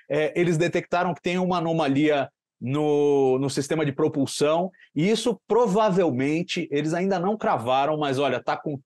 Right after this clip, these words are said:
todo o sinal de que eles não vão conseguir tentar o pouso, que foi até uma grande surpresa, porque se esperava até, é, que pudesse ter uma falha,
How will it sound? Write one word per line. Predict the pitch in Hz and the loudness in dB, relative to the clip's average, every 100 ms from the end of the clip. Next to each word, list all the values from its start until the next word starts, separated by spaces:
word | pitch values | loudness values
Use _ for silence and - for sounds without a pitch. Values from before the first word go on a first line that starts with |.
| - | -2
todo | 160 180 165 | 2 2 0
o | |
sinal | 156 151 131 147 151 - _ - | -4 -4 0 0 -2 -6 _ -10
de | 117 | -4
que | |
eles | 160 143 | 0 0
não | 135 165 214 | 0 0 2
vão | 202 196 | 2 2
conseguir | 185 180 - 131 156 | 0 -4 -2 0 0
tentar | 160 165 156 139 | 0 -4 -2 0
o | 143 | 0
pouso, | - 104 98 107 | 0 -2 -2 -4
que | - | -8
foi | - 247 | 0 0
até | 254 - | 2 0
uma | 226 269 | 0 0
grande | 190 214 247 | 0 0 -2
surpresa, | - 185 220 240 175 | -4 0 2 2 0
porque | - 131 147 - _ | -2 -2 -2 -4 _
se | - 220 | -6 -4
esperava | 220 - 139 156 151 110 | 0 0 2 2 2 0
até, | 98 135 147 117 - _ - | -2 0 0 -2 -8 _ -6
é, | 131 131 | -4 -4
que | - | -6
pudesse | 139 139 139 120 | -2 0 0 -2
ter | 139 | -2
uma | 127 101 | 0 -2
falha, | - 147 151 95 | -2 0 0 -2